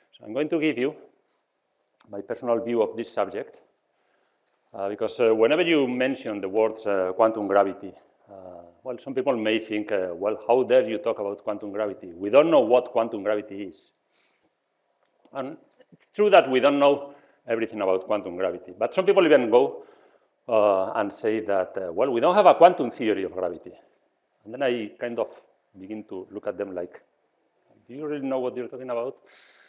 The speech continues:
And then if they say that we don't know how to quantize gravity, then I begin to take it seriously, and then I'm thinking, "Well, maybe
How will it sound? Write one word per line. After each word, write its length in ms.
And 180
then 140
if 80
they 160
say 240
that 280
we 120
don't 160
know 100
how 160
to 140
quantize 500
gravity, 500
then 260
I 500
begin 280
to 100
take 240
it 180
seriously, 340
and 120
then 80
I'm 140
thinking, 420
"Well, 160
maybe 260